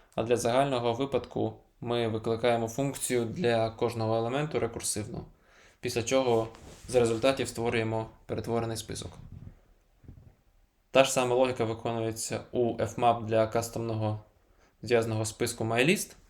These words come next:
Як ми бачимо знизу, результати відповідають тим, які ми очікували отримати. Далі розглянемо пролог.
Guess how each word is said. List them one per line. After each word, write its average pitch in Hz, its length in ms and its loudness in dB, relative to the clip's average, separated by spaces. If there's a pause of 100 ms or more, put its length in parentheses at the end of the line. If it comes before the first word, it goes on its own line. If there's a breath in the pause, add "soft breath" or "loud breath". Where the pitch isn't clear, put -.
(460 soft breath)
Як 123 140 0
ми 123 80 0
бачимо 120 360 4
знизу, 120 440 0
результати 113 500 0
відповідають 110 640 -2
тим, 123 180 0
які 113 240 -6
ми 113 180 -4
очікували 110 540 -4
отримати. - 500 -8 (1400 soft breath)
Далі 151 300 6
розглянемо 131 720 0
пролог. 139 560 4